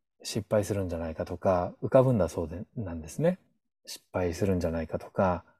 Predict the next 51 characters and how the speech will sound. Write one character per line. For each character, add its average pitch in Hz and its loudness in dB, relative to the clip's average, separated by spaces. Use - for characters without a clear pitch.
な 98 -2
ん 87 -2
か 90 -2
緊 95 0
張 87 2
し - -6
て 90 2
き - -10
た 80 -2
と - -8
か、 90 2
大 92 2
会 90 2
ま 87 2
で 82 0
も 87 0
う 90 2
す - -2
ぐ 95 4
だ。 82 -2
い 120 2
ろ 107 6
ん 120 6
な 117 8
嫌 123 8
な 127 4
こ 101 2
と 92 4
が 80 2
浮 85 -4
か 104 2
ん 98 0
で 98 4
く 107 0
る 92 2
っ - -4
て - -10
い 92 -4
う 85 -6
ん - -6
で 76 -10
す。 - -16
浮 123 4
か 165 6
ん-、 175 4
最 165 2
初 170 4
は 165 8
で 107 2
す - -12
ね、 90 -6